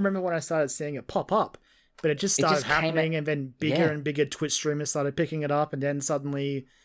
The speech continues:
Speaker 1: it exploded again to the point where they cancelled the sequel and are
Speaker 2: <laughs>
Speaker 1: basically reworking all that content into the original game.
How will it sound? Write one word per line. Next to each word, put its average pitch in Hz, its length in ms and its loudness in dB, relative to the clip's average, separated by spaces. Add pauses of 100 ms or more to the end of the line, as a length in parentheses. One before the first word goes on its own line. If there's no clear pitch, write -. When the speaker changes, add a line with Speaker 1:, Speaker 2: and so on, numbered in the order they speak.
(440)
Speaker 1:
it 139 140 -2
exploded 185 500 2
again 156 260 2
to 143 80 -2
the 147 100 0
point 156 200 -4
where 151 100 -4
they 147 340 0 (100)
cancelled 151 400 -8
the 139 60 -6
sequel 151 600 0 (520)
and 151 120 2
are 147 60 2
Speaker 2:
<laughs> - 0 -
Speaker 1:
basically 151 380 4
reworking 156 520 6
all 160 160 0
that 156 200 0
content 165 420 -2
into 151 220 -4
the 147 100 2
original 139 380 -2
game. 123 420 -4